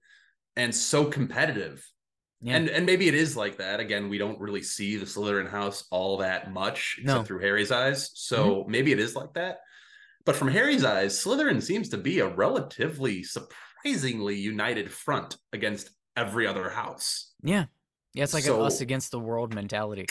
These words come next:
Speaker 1: Kinda, yeah.
Speaker 2: Yeah. And the rest of that world just happens to, you know, not be racist. Anyway.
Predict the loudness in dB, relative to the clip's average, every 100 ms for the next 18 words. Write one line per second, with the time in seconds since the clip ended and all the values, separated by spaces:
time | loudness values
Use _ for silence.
0 | 0 2 2 0 2 2 0 -4 -12 _
1 | -8 -6 -6 _ -20 -20 _ -4 -4 -2
2 | 0 2 2 0 -4 -4 -4 -6 -6 -10
3 | -8 -8 -8 -10 -8 -10 -10 _ _ _
4 | -10 -8 -8 -10 _ _ _ _ _ _
5 | _ _ _ _ -14 -6 -4 -4 -8 -6
6 | -6 -6 -8 -14 -18 _ _ _ -10 -8
7 | -8